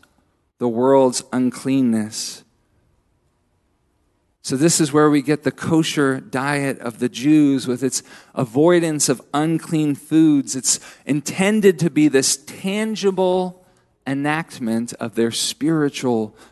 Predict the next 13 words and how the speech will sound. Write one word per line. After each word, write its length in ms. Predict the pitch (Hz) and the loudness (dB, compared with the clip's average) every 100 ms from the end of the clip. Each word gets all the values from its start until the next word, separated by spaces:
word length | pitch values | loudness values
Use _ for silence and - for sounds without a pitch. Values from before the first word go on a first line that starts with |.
| _ | _
training, 540 | - 151 147 143 127 | -10 -4 -2 0 0
of 100 | 110 | -2
how 220 | 139 151 160 | -2 0 2
they're 120 | 160 | 2
going 220 | 147 151 | 0 -2
to 100 | 135 | -2
be 240 | 127 139 127 - - _ | 0 0 0 -4 -20 _
in 300 | - 208 208 | -2 0 0
the 120 | 196 | 2
world 460 | 180 156 175 170 165 | 2 4 4 4 4
as 160 | 151 160 | 0 -2
a 60 | |
blessing, 640 | 135 151 160 156 170 143 | -2 -4 -2 -2 -2 -2